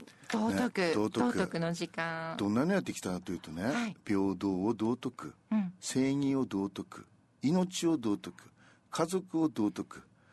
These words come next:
Speaker 2: 勉強を道徳、らしさを道徳、いじめを道徳、友達を道徳っていっぱいやってきましたけれど、その、結局この本の肝はね、この編集者も書いてるんですけど、みん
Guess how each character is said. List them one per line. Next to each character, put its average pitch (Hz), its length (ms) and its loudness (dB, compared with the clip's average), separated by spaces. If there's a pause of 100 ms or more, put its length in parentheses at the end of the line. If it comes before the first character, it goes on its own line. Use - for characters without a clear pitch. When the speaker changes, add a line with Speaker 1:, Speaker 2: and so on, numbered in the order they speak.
(300)
Speaker 2:
勉 113 180 2
強 143 200 2
を 165 40 4
道 151 160 4
徳、 156 340 -6 (380)
ら 127 140 -2
し - 120 -6
さ 180 120 0
を 151 60 0
道 110 140 -2
徳、 92 340 -8 (460)
い 110 80 -4
じ 95 140 -4
め 110 100 4
を 156 100 2
道 147 160 2
徳、 - 340 -6
友 113 220 0
達 104 240 0
を 151 40 2
道 147 160 2
徳 143 240 -6
っ - 20 -20
て - 180 -4 (460)
い 113 60 4
っ 110 60 2 (260)
ぱ 156 140 4
い 175 60 2
や 123 100 4
っ - 20 2
て - 120 -12
き - 120 -6
ま 123 120 4
し 185 80 -4
た - 100 -2
け 117 120 -2
れ 95 120 -6
ど、 110 240 2 (680)
そ - 80 -4
の、 98 220 -2 (320)
結 143 160 0
局 226 220 0
こ 151 60 4
の 135 120 2
本 170 280 0
の 180 120 2
肝 113 340 0
は 135 140 2
ね、 - 180 -10 (220)
こ 110 60 -4
の - 80 -4 (260)
編 117 180 0
集 131 140 -4
者 151 100 -2
も 160 160 -2
書 120 100 -4
い 90 60 -2
て 104 100 -4
る 127 100 -2
ん 143 40 -2
で 117 80 -4
す - 80 -8
け 92 80 -10
ど、 78 160 -12 (1400)
み 120 140 2
ん - 20 0